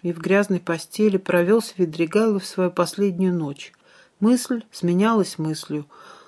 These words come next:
Он вспомнил о мосте и о Малой Неве,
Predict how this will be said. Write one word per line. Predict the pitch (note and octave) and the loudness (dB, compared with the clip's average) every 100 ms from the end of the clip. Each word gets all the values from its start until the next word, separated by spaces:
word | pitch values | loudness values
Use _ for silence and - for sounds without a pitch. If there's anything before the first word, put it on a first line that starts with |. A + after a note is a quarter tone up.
| _ | _
Он | A3 B3+ | 2 2
вспомнил | - C#4 B3+ B3 A#3 | 4 6 6 6 4
о | A3+ | 4
мосте | A3 G#3+ - E3 D#3 D3+ - _ _ | 4 2 0 0 0 -2 -10 _ _
и | F3+ | -2
о | F#3 | 2
Малой | G3+ A#3 A3+ | 4 4 4
Неве, | G#3+ G3+ D#3+ E3 D#3+ | 4 4 2 0 -2